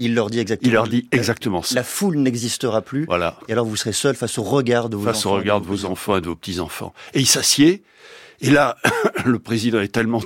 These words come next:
Speaker 2: ému qu'il n'a plus de voix pour demander, euh, à l'accusé de prendre la parole en dernier.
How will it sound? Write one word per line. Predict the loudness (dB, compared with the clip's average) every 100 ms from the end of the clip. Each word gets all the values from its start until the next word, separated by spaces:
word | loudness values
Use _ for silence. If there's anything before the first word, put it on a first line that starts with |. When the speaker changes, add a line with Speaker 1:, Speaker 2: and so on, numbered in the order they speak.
| -2
Speaker 2:
ému | -2 -4 -4
qu'il | -4
n'a | -4
plus | -6 -6
de | -6
voix | -6 -6 -6 _ -20 -18 -18 -14
pour | -6 0
demander, | 4 6 4 4 2 2
euh, | 0 -4 -10 -12 -10
à | -4
l'accusé | -2 -2 -4 0 0
de | 0 -4
prendre | -6 -8 -6
la | -6
parole | -6 -6 -4 -6
en | -8
dernier. | -10 -10 -12 -14